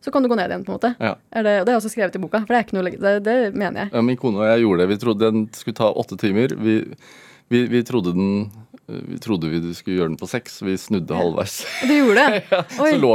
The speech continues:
Speaker 2: vi i telt da. Men,
Speaker 1: Ok.
Speaker 2: eh, men, eh, det var en fantastisk opplevelse, selv om det var mye røtter, og man så mye ned.
Speaker 1: Ja, ja.
Speaker 2: Ja. Men hva, hva er de verste turene du har vært på?
Speaker 1: Uff,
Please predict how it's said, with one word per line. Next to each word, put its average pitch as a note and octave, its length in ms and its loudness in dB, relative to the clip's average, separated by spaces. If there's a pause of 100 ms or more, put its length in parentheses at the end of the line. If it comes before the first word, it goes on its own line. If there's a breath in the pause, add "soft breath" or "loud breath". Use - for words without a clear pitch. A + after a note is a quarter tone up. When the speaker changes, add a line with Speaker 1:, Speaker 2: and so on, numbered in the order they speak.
Speaker 2:
vi B2+ 80 2
i - 20 -20
telt A2 220 -2
da. G#2 140 0 (260 loud breath)
Men, C3+ 320 4
Speaker 1:
Ok. C3 160 6
Speaker 2:
eh, B2+ 160 4
men, B2+ 320 4
eh, A#2 400 2 (640)
det G#2+ 140 2
var F#2 160 4
en F#2+ 80 -4
fantastisk F2+ 500 -4
opplevelse, E2 480 0
selv F2+ 460 -6
om F#2 80 -4
det G2 80 0
var G2+ 100 2
mye F#2 160 0
røtter, - 240 -4
og G2 80 0
man F#2+ 100 0
så F#2 140 -4
mye F#2 160 -2
ned. A2 240 -4 (160)
Speaker 1:
Ja, G3 300 -6 (100)
ja. - 160 -6
Speaker 2:
Ja. - 320 -14
Men C#3+ 80 4
hva, C#3 160 6
hva A#2 160 6
er C3+ 80 4
de D3 80 -2
verste B2 320 -6
turene F2+ 240 0
du F2+ 80 4
har F2 140 4
vært - 100 -20
på? D#3+ 80 -2 (880 soft breath)
Speaker 1:
Uff, A#3+ 380 0